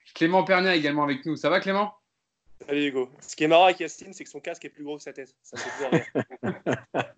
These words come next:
Speaker 1: Ah, il a, il a testé plusieurs choses. Il a testé les écouteurs, ça marchait pas juste avant, donc il est repassé au casque de son fils. Euh, au moins, on est sûr, on l'entend très bien, on a une connexion impeccable. Et enfin, il est déjà venu avec nous, euh, il a déjà fait un podcast avec nous quand on était encore en studio avant, avant confinement,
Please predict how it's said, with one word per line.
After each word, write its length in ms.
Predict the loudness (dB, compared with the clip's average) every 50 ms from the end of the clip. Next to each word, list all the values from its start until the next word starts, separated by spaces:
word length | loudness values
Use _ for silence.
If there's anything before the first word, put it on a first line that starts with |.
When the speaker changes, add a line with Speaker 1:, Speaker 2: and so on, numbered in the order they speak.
| -8 -8 -8 -8 -8
Speaker 1:
Ah, 160 | -6 -4 0 2
il 120 | 4 6
a, 160 | 6 6 6
il 120 | 4 2 2
a 80 | 2
testé 320 | 2 0 -4 -6 -6 -6 -8
plusieurs 300 | -6 -6 -4 -4 -4 -4
choses. 180 | -4 -4 -4 -4
Il 40 | -4
a 60 | -2
testé 260 | -2 -2 -2 0 0
les 160 | 0 0 0
écouteurs, 380 | -2 -2 -4 -4 -2 0 0 0
ça 120 | -2 0
marchait 320 | 0 0 0 0 -2 -4 -2
pas 180 | 0 -2 -2
juste 200 | -2 -4 -4 0
avant, 240 | 0 2 2 2 0
donc 140 | 0 -2 -4 -4
il 60 | -4
est 40 | -6
repassé 340 | -4 -2 -2 -2 -2 0 -2
au 100 | -2 -2
casque 340 | 0 -2 -4 -2 -4 -4 -4
de 100 | -2 -4
son 200 | -4 -6 -10 -8
fils. 300 | -6 -6 -6 -4 -4 -4
Euh, 180 | -4 -4 -6 -8 -6 _ -2 -2 -2 -2 -6 -6 -2
au 100 | -2 0
moins, 260 | 4 4 4 4 4 2
on 80 | 0
est 80 | -2 -2
sûr, 240 | -2 -2 -2 -2 -2
on 60 | -2
l'entend 320 | -2 -2 -2 -2 -2 -4
très 220 | -4 -6 -6 -6 -4
bien, 220 | -4 -4 -4 -2
on 100 | -2 -2
a 60 | -2
une 80 | -2 -2
connexion 340 | -2 -2 -4 -4 _ -4 -4
impeccable. 440 | -2 -2 -4 -4 -4 -4 -6 -6 -10 _ _ _ _ -20 -20 -20 -20 -20 -20 -20 _ _
Et 80 | 2 4
enfin, 240 | 4 4 6 6 6
il 100 | 8 6
est 60 | 8
déjà 300 | 8 8 8 8 8 6
venu 200 | 4 2 0 0
avec 260 | 0 0 -2 -4 -4
nous, 140 | -2 0 0
euh, 200 | 2 2 2 0
il 100 | 0 -2
a 60 | -2
déjà 240 | -2 0 2 2 2
fait 80 | 2
un 80 | 0 0
podcast 400 | 0 0 0 0 0 -2 -2 -2
avec 240 | -2 -2 -2 -2 -2
nous 80 | 0
quand 180 | 0 0 0 2
on 40 | 2
était 180 | 0 2 2
encore 280 | 2 2 4 4 6 6
en 60 | 4
studio 400 | 4 0 -6 -4 0 0 2 2 2
avant, 480 | 0 0 0 0 0 0 0 0 0 0
avant 240 | 0 2 2 2 2
confinement, 520 | 2 0 -2 -2 0 0 2 2 2 2